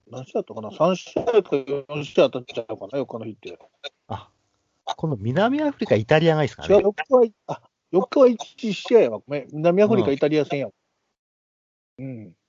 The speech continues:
Speaker 2: これをちょっと見たいですね、とりあえず。
Speaker 1: これ、
Speaker 2: まず。
Speaker 1: これはなかなか面白い試合になると思いますよ、
Speaker 2: うん。
Speaker 1: これも。これも面白い試合になるよ、絶対に。あー、いやー。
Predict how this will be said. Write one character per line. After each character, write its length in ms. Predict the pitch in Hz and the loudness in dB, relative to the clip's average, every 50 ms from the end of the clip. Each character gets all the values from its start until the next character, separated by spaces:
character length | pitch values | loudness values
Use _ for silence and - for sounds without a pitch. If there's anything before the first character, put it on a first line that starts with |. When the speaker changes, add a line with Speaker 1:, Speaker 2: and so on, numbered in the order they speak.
| _ _ _ _ _ _ - _ _ | _ _ _ _ _ _ -20 _ _
Speaker 2:
こ 140 | _ - 202 | _ -8 -6
れ 80 | 226 | -6
を 40 | 226 | -4
ち 60 | - | -4
ょ 20 | 233 | -6
っ 20 | - | -4
と 80 | 131 | -4
見 120 | 117 117 120 | -4 -2 0
た 140 | 131 120 | 2 2
い 60 | 92 78 | 2 0
で 80 | 80 | -4
す 120 | - - 104 | -8 -8 -6
ね、 140 | 110 104 - - | -6 -6 -6 -8
と 80 | 101 | -8
り 160 | 95 95 90 | -6 -4 -4
あ 20 | 82 | -2
え 40 | 80 | 4
ず。 40 | |
Speaker 1:
こ 60 | 190 190 | 4 6
れ、 100 | 185 175 | 6 4
Speaker 2:
ま 100 | 185 185 | 2 -4
ず。 80 | - | -4
Speaker 1:
こ 80 | - 175 | 0 2
れ 60 | 180 | 2
は 80 | 175 165 | 4 2
な 100 | 160 151 | 2 0
か 80 | 160 | -2
な 120 | 156 147 131 | -2 -2 -4
か 60 | 139 | -6
面 120 | 143 143 | -8 -8
白 140 | 131 - 120 | -8 -10 -10
い 20 | |
試 120 | 107 - 101 | -12 -12 -14
合 40 | 95 | -14
に 60 | 87 | -14
な 80 | 85 | -16
る 60 | - - | -14 -8
と 60 | 113 117 | -6 -4
思 120 | 110 104 | -4 -4
い 40 | 95 | -4
ま 60 | 90 | -6
す 60 | 80 73 | -8 -10
よ、 80 | - - | -14 -18
Speaker 2:
う 20 | |
ん。 20 | |
Speaker 1:
こ 60 | - - | -20 -20
れ 60 | - | -20
も。 20 | _ _ _ _ _ _ _ _ - | _ _ _ _ _ _ _ _ -16
こ 60 | 143 | -12
れ 80 | 147 160 | -10 -8
も 120 | 160 - | -6 -6
面 180 | 156 165 170 160 | -4 -2 -2 -2
白 160 | - 180 175 | 0 2 2
い 40 | 165 | 2
試 60 | 175 | 2
合 0 | 175 | 2
に 60 | 170 | 0
な 100 | 170 165 | 0 -2
る 60 | 165 | 0
よ、 100 | 165 160 | -2 -2
絶 160 | 151 147 135 _ _ | -2 -4 -6 _ _
対 220 | - - 151 147 147 | -4 -2 0 0 0
に。 180 | 143 139 127 _ _ _ _ _ _ _ - - - _ _ _ _ _ _ _ _ _ _ _ _ _ - | -2 -6 -8 _ _ _ _ _ _ _ -16 -16 -16 _ _ _ _ _ _ _ _ _ _ _ _ _ -20
あ 40 | 95 95 95 95 98 101 101 92 - - - - 101 | -20 -20 -18 -14 -14 -12 -12 -12 -14 -16 -16 -14 -10
ー、 80 | 90 90 | -10 -8
い 120 | 85 82 | -8 -6
や 100 | 73 | -8
ー。 40 | - | -8